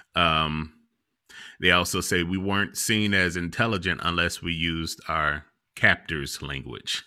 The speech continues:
<laughs> Ooh, that was, ooh, that's strong. <laughs>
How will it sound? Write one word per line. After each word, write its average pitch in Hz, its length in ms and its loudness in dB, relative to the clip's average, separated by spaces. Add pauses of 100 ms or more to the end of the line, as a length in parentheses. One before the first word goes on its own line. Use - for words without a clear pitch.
<laughs> - 140 -18
Ooh, 104 240 -6 (120)
that 90 300 0
was, - 300 -14 (580)
ooh, 147 140 -4
that's - 220 -10
strong. - 340 -10 (120)
<laughs> 95 180 -10